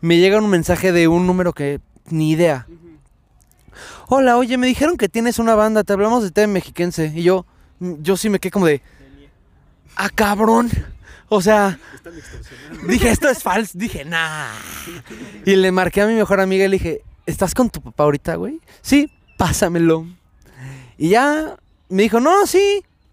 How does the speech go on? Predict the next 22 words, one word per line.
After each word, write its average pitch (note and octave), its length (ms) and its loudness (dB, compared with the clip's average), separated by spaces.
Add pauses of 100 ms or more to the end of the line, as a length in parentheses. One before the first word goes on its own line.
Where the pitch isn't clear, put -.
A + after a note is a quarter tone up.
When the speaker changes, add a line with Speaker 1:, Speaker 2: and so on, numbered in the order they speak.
(340)
Speaker 1:
date". C4+ 480 0
Y G3 80 -2
yo, A#3 220 2 (800)
"Cámara, C#4+ 480 2
bueno, D4 280 2
va". C#4+ 200 0 (640)
Y G3 360 -2
hablé E3+ 240 2
con F#3 260 0
Dani, G#3+ 300 0
hablé D#3 200 2
con D#3+ 360 -4
los C#3 180 0
otros D#3 240 -4
dos D3 160 -6
integrantes C#3+ 460 -4
que B2 100 -6
ya A#2+ 80 -2
no C#3 80 -2
están D#3+ 200 -2
con F#3 140 0
nosotros. G#3 500 -2